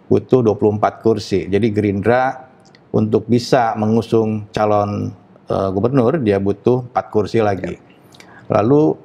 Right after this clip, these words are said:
Speaker 1: partai kedua itu, eh, P K S, dia punya kursi sembilan belas kursi, sama dengan, eh, Partai Golkar.
Speaker 2: Hmm.
Speaker 1: Sama-sama sembilan belas kursi, dan itu artinya butuh lima kursi lagi.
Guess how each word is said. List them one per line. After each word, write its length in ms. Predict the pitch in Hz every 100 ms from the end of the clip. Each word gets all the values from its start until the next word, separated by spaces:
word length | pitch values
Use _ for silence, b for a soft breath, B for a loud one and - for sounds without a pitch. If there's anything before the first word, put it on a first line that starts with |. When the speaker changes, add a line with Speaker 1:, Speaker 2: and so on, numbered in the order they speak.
| - _
Speaker 1:
partai 400 | 107 - 113 107
kedua 400 | 113 120 147 156
itu, 480 | 123 - 156 165 156 - _ _ _ _ -
eh, 180 | 110 107
P 20 | -
K 60 | 117 104
S, 120 | 175 - - - - - -
dia 240 | 113 117
punya 240 | 120 113 113
kursi 320 | 120 117 151
sembilan 400 | - 110 104 104
belas 320 | 104 104 -
kursi, 560 | - 107 - 175 202 -
sama 400 | - 156 156 117
dengan, 400 | 110 123 131 147 - B B B B -
eh, 320 | 120 107 107
Partai 640 | 104 107 - 107 107 107 -
Golkar. 560 | - 117 113 95 85 - -
Speaker 2:
Hmm. 160 | 90
Speaker 1:
Sama-sama 480 | 76 104 101 113 117
sembilan 320 | - 101 98
belas 160 | 95 92
kursi, 480 | - 101 98 139 143
dan 240 | 104 98
itu 240 | 101 - 110
artinya 320 | 101 104 104
butuh 240 | 95 107
lima 240 | 101 98 95
kursi 320 | 95 95 98
lagi. 400 | 98 92 92